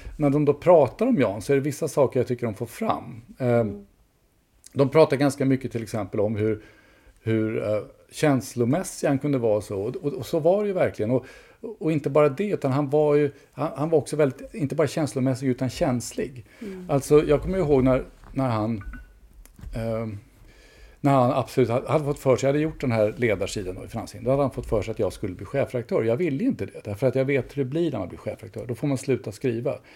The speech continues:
Speaker 1: Man blir som en studierektor, va? Liksom, man sitter hela dagen och lägger schema istället. Man gör inte det man är bra på, utan man gör någonting man är sämre på.
Speaker 2: Mm.
Speaker 1: Så jag höll emot där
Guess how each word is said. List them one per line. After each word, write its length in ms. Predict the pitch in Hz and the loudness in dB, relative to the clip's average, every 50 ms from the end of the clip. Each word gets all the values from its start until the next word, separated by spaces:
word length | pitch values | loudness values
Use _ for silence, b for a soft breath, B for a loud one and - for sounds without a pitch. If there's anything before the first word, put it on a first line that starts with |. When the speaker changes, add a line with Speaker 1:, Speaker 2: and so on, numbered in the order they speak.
| B B B | B B B
Speaker 1:
Man 120 | 147 143 | 0 2
blir 100 | 139 147 | 2 2
som 120 | 123 - 143 | 2 0 -2
en 60 | 127 | -2
studierektor, 720 | - - 165 143 123 113 131 139 156 160 160 - - 123 | 0 2 2 2 4 4 4 4 4 2 -2 -6 -6 -4
va? 120 | 85 92 101 123 | -4 -4 -6 -10
Liksom, 160 | 107 101 120 | -10 -8 -6
man 60 | 120 | -6
sitter 200 | 104 127 120 117 | -4 -4 0 2
hela 160 | 123 120 120 | 2 2 4
dagen 320 | 113 127 123 113 107 117 117 | 6 8 8 8 6 4 2
och 60 | 117 | 2
lägger 240 | 110 113 110 113 104 | 2 0 0 -2 -4
schema 440 | - - 135 123 117 113 123 139 131 | -2 0 0 2 2 2 0 -2 -4
istället. 540 | 113 - - 95 - 107 104 - 131 120 | -4 -4 -6 -8 -8 -10 -10 -8 -6 -6
Man 180 | 117 113 117 120 | -4 -2 0 2
gör 220 | 123 131 131 127 | 4 6 6 6
inte 160 | 123 117 - 113 | 4 2 0 -4
det 80 | 120 | -4
man 140 | 110 110 113 | -2 -2 -4
är 40 | 110 | -2
bra 260 | 113 131 135 139 131 | 0 2 2 2 2
på, 140 | - - 92 | 0 -4 -8
utan 80 | 90 - | -8 -8
man 80 | - 101 | -8 -8
gör 40 | 101 | -8
någonting 220 | 98 98 107 107 | -8 -8 -6 -6
man 100 | 104 101 | -6 -6
är 40 | 101 | -6
sämre 380 | - - 123 127 127 123 104 | -6 -4 -4 -4 -2 -4 -6
på. 200 | - - 139 127 - B B B | -8 -12 -16 -20 -20 B B B
Speaker 2:
Mm. 220 | 190 196 190 185 185 B B B B B B B B B B B B _ | -8 -8 -8 -8 -12 B B B B B B B B B B B B _
Speaker 1:
Så 140 | - - 151 | 6 10 10
jag 80 | 135 | 12
höll 140 | 139 185 196 | 12 10 8
emot 400 | 202 180 202 240 254 220 - - | 6 6 6 6 6 4 0 0
där 260 | - 107 101 120 - | 0 0 0 0 -4